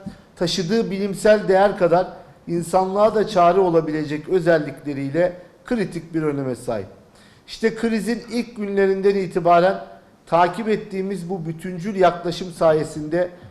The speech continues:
ülkece başarılı bir sınav verdik. İnşallah bundan sonraki dönemde de performansımızı katlayarak devam ettireceğiz.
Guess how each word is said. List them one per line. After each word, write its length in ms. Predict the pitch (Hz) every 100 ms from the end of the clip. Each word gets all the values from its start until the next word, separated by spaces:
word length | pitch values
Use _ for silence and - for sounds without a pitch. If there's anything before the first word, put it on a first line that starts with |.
| -
ülkece 600 | 196 202 - 185 175 185
başarılı 520 | 185 175 180 165 170
bir 80 | 160
sınav 420 | 151 - 143 131
verdik. 280 | 117 107 - - _ - - -
İnşallah 580 | 220 - 214 190 196 170
bundan 300 | 185 190 226
sonraki 460 | 220 202 185 180 165
dönemde 480 | 160 156 147 147
de 200 | 139 170 170 - - -
performansımızı 1040 | 160 180 190 202 185 175 170 165 151 143
katlayarak 720 | 143 196 196 165 156 180 185
devam 340 | 156 139 135 120
ettireceğiz. 500 | 113 117 110 95